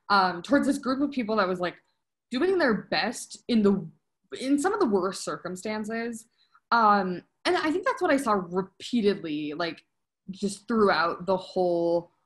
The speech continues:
right-wing Jewish, n-, sorry, Israel, like,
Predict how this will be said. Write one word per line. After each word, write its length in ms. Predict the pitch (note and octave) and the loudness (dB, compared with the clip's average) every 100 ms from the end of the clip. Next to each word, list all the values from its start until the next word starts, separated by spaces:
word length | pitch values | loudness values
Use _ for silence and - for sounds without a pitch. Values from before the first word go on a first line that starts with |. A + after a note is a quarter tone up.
| _ E3+ D#3+ D#3+ E3 | _ -20 -20 -20 -4
right-wing 560 | F3 E3+ D3+ F#3 F3+ D#3+ | -2 -2 -2 -2 -2 -6
Jewish, 420 | D#3+ D#3+ E3+ - _ _ _ _ _ _ _ _ _ _ - - | -8 -8 -8 -12 _ _ _ _ _ _ _ _ _ _ -18 -6
n-, 220 | G3+ G3+ | -6 -4
sorry, 300 | F#3+ D3+ D3 | -4 -4 0
Israel, 500 | G#3+ F#3 F#3+ F#3 F3 | 2 4 4 4 4
like, 280 | E3+ D3+ - | 0 -4 -6